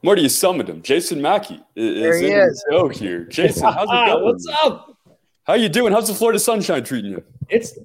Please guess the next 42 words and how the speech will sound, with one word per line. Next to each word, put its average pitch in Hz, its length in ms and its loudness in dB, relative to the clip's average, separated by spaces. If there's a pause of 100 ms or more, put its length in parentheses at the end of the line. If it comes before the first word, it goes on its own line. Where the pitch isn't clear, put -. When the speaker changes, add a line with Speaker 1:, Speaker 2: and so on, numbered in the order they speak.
Speaker 3:
it's 233 220 -6
doing 277 420 -2
well. 240 560 2
Um, 185 320 -4
or 180 340 -4
I'm 208 240 -4
doing 208 300 -2
well, 180 360 0
and 160 100 -4
it's 180 240 -12
treating 185 380 -10
me 156 120 -10
well 143 340 -10
and 147 80 -12
all 156 140 -10
that 151 180 -8
stuff. 143 400 -10
I'm, 151 340 -12
I'm 135 200 -12
sorry, 175 420 -4
I'm 139 320 -10 (340)
late 180 320 -4
to 220 80 -10
the 165 120 -6
party, 170 480 -4 (440)
and 143 140 -8
I 147 60 -6
saw 202 240 -4
Speaker 1:
No 208 60 0
Speaker 3:
the 135 100 -8
Speaker 1:
worries. - 200 -14
Speaker 3:
Streammate 190 540 -8
thing, 160 240 -10
and 151 100 -10
we 151 120 -10
never 185 240 -8
confirmed 175 480 -10
a 151 60 -8
time, 165 420 -10
and 143 80 -10
I'm 139 100 -10
like, 143 160 -8